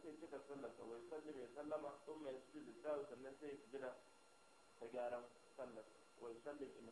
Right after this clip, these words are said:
sallama. A misali zai fito wani da abu. Wa in zakarahu, amma idan ya tuna wannan wajibin, ba'da wusulihi ila ar-rukn alladhi yalihi,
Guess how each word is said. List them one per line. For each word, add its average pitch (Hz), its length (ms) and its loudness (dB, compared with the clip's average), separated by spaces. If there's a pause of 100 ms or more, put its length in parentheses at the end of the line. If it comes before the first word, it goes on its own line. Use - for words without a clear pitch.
(160)
sallama. - 320 -6 (1120)
A 220 40 2
misali 302 440 6
zai 135 80 4
fito - 240 -4
wani 123 160 2
da - 160 -2
abu. - 120 -8 (1700)
Wa 190 220 12
in 254 160 12
zakarahu, 180 560 12 (1040)
amma 170 400 12
idan 190 240 8
ya 214 160 8
tuna 226 160 4
wannan 175 480 8
wajibin, 175 560 8 (400)
ba'da 202 320 12
wusulihi 175 720 4
ila 185 160 6
ar-rukn 175 300 0 (100)
alladhi 151 320 4
yalihi, 143 440 2